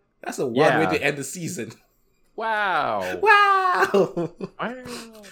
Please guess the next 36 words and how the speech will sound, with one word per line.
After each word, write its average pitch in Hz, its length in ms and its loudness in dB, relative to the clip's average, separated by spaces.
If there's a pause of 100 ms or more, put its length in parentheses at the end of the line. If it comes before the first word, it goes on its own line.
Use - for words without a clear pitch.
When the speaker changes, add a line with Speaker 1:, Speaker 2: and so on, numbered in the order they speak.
(140)
Speaker 1:
Wow. 330 720 -4
Speaker 2:
Uh, 180 60 -2 (200)
Speaker 1:
Let's, 156 400 -4
Speaker 2:
on 196 220 2
Speaker 1:
let's, 147 160 -8 (440)
let's 156 160 -6
quickly 156 220 -4
talk 123 140 -2
Speaker 2:
Oh. 110 100 2
Speaker 1:
about 104 80 -4
the 104 100 -8
Gundams 107 400 -8
before 113 260 -8
we 101 160 -12 (220)
Speaker 2:
I 175 120 2
was 226 100 4
Speaker 1:
wrap 175 60 -2
Speaker 2:
gonna 170 100 2
Speaker 1:
up. 165 60 0
Speaker 2:
say, 165 260 0
I'm 151 80 -6
like, 165 180 -6
let's 320 200 -8
maybe 147 260 -6
get 117 200 -6
to, 101 260 -6
like, 107 180 -6
a 107 40 -4
lighter 98 340 -6
note 87 260 -12
to 101 140 -14
end 92 180 -12
up 87 200 -10
here, 87 180 -12
because, 160 340 -10
like, 175 180 -8